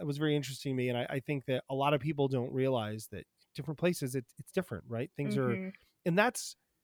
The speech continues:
Speaker 1: normal. Like, that's not even pandemic, right? I mean,
Speaker 2: Mm-hmm.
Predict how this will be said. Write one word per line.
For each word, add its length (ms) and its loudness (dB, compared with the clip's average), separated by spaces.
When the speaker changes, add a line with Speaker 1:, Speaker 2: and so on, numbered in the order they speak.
Speaker 1:
normal. 560 4
Like, 220 4
that's 260 6
not 120 8
even 200 4
pandemic, 640 2
right? 240 2
I 60 2
mean, 240 4
Speaker 2:
Mm-hmm. 160 0